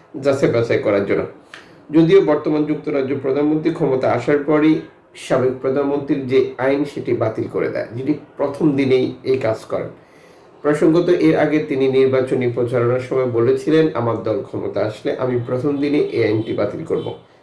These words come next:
যেটি সফল হয়েছিল। এ হচ্ছে যুক্তরাজ্য যাওয়া অভিবাসীদের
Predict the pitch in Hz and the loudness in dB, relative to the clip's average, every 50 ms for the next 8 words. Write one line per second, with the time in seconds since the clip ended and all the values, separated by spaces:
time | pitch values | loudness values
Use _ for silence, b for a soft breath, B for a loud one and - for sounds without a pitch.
0 | b - 139 135 135 131 127 117 117 - - - - - - - 120 107 - 110 | b -6 -2 -2 0 2 0 0 -2 -4 -8 -14 -14 -8 -4 -2 -2 -2 -2 -2
1 | 101 104 95 - - - - - - - - _ - - - - B B B B | 0 0 0 -2 -2 -4 -8 -8 -10 -12 -18 _ -20 -20 -20 -20 B B B B
2 | B B B B B B B B B B - - - 156 160 170 165 - - 202 | B B B B B B B B B B -8 -2 2 2 4 2 2 0 2 2
3 | 185 180 - - - 151 143 139 131 131 160 160 156 - - 175 156 151 147 139 | 4 4 2 0 -2 -8 -10 -8 -2 0 0 0 0 0 0 2 4 4 2 2
4 | 135 139 131 147 143 139 135 117 120 127 135 151 143 160 160 160 - 151 151 156 | -2 -2 2 4 4 4 4 2 0 0 0 0 0 0 0 -2 -2 0 0 0